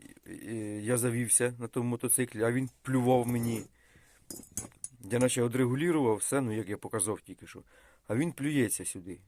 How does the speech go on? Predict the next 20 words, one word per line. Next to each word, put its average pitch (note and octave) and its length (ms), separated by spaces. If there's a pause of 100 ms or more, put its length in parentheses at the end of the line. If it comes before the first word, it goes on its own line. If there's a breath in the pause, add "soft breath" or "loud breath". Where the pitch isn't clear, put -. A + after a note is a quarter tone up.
(500)
Це A#2+ 280
ще - 240
одна B2+ 280
відома A2+ 360
проблема A#2 480
для F2+ 180
всіх. - 400 (1400 soft breath)
Я C3+ 120
крутнув D3 460
запалення, A2 680 (200)
зробив A#2 460
раніше C3 640
чуть-чуть F3 500 (440)
і A#2 100
поступово C3+ 640
його A2 260
робив G2+ 360
за G#2 80
три D3+ 280 (140)
етапи. G#2+ 540